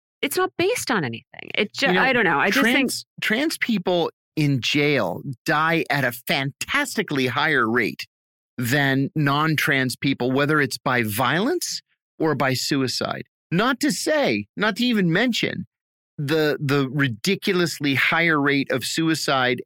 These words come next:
Speaker 2: and of violent deaths that they have on the outside of jails.
Speaker 1: Yeah.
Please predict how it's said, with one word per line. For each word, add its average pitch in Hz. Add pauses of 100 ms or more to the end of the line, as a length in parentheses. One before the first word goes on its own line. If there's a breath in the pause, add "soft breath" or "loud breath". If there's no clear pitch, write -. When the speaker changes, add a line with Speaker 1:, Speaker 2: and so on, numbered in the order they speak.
(100)
Speaker 2:
and 147
of 123 (400)
violent 151
deaths 147
that 143
they 143
have 147 (100)
on 185
the 190
outside 143
of 104
jails. 92
Speaker 1:
Yeah. -